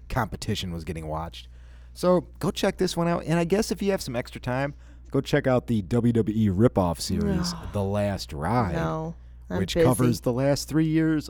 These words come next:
Speaker 1: four years of The Undertaker's career, who
Speaker 2: Oh.
Speaker 1: is, by, uh, without a doubt, the biggest superstar in W W E history.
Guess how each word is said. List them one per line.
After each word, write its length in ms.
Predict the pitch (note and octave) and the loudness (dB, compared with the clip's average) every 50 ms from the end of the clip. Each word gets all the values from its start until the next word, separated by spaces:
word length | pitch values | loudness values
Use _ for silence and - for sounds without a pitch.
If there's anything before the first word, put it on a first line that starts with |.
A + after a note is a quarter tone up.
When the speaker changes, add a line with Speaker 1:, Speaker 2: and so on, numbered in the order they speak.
| - - - - | -12 -18 -20 -20
Speaker 1:
four 280 | - - C#3 D3 D3+ | -10 -4 -2 0 0
years 240 | D#3 E3 E3+ D#3 - | 2 2 0 0 0
of 80 | B2+ B2+ | 0 -2
The 120 | D3 - | -2 0
Undertaker's 680 | - C3+ D#3 D#3 D3+ - - A2 G2 - - F2+ E2+ - | 0 -2 -2 0 -2 -2 -2 -2 -2 -2 -4 -6 -8 -8
career, 480 | - - F2 E2+ E2+ E2+ E2+ F2 E2+ - - - - - - - - | -12 -12 -10 -8 -8 -6 -6 -8 -8 -10 -14 -18 -20 -20 -18 -18 -4
who 180 | - C3+ C#3 C3+ | 0 0 2 4
Speaker 2:
Oh. 20 | |
Speaker 1:
is, 420 | C#3 C#3 C#3+ C#3 C#3 C3+ B2 - - - - | 4 6 6 6 6 4 0 -4 -10 -8 -4
by, 200 | - B2+ B2+ C3 | -2 -2 0 0
uh, 120 | C#3 C3+ - - | -2 -2 0 2
without 280 | C3 C#3 C#3 C#3 C3+ | 2 2 4 2 2
a 60 | C#3+ | 2
doubt, 240 | C3+ C#3 C#3 C#3 - | 2 2 2 2 2
the 140 | - C#3 C#3 | 0 0 0
biggest 480 | A#2 C3+ C3+ C3 C#3 C3 - - - - | 2 2 2 4 2 2 0 -4 -10 -14
superstar 580 | - - C3 C3 B2+ A#2 - - A2 A2+ A#2 | -6 -4 -4 -2 -2 -4 -4 -4 -2 -2 -2
in 80 | A#2 A2 | -2 -2
W 180 | A2 G#2 G2+ | -2 -2 -2
W 220 | G2+ G2 F#2+ F#2+ F2+ F2+ | -2 -2 -4 -4 -4 -6
E 40 | E2+ - | -6 -8
history. 420 | D#2+ - - - B1+ A#1+ A#1+ | -10 -10 -12 -12 -14 -14 -14